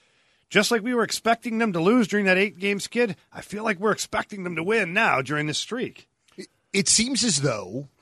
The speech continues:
Speaker 2: that it's just the little things that the team is, I mean, I, not to, not to overly simplify, but it just seems like they're doing a lot more of the little things now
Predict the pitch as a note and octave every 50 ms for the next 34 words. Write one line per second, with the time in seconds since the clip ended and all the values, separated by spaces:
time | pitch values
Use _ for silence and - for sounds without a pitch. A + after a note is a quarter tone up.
0 | _ _ _ _ _ - B2+ A#2+ E3 D#3+ D#3 D3 D#3 - _ _ _ _ _ _
1 | _ _ _ _ _ _ _ _ _ - - _ _ - F3 F3 - G#3 G3+ F#3
2 | - - - A#3 - - - G3 F#3+ G#3+ C4 E4+ E4 - - - - F2 E2+ -
3 | - - - - - - E3+ - - E3+ - - F#3 F#3+ F#3+ F#3+ F3+ D#3 - -
4 | - F3+ G3 G3 G3 F#3 F#3+ G3 F#3+ G3 G3+ G3+ G#3+ - G#3 G3 - - G#3+ G3+
5 | G3+ - G#3+ F#3 D#3 - - - _ - F3+ G3 F#3+ A3+ G3+ G#3 G3+ - - A3
6 | B3 B3 B3+ G#3+ - - C#3+ C#3 D#3 G3 F#3+ - - - - F#3+ G#3 G3+ - A3+
7 | - - - G#3+ B3 A3 D#3+ G#3 A3 G3 - G#3+ G#3 E3+ G3 A#3 A#3+ G#3+ G3 F#3
8 | F3+ F#3 G#3 - - F#3+ G#3+ A#3 A3 G3+ D#3 F#3+ F#3+ G#3 B3+ C4+ C4 G3+ - F#3+
9 | E3+ F3 G3 F#3 D3 D#3+ G3 A#3+ A#3 F#3 F3 G3+ G#3 A3+ G#3+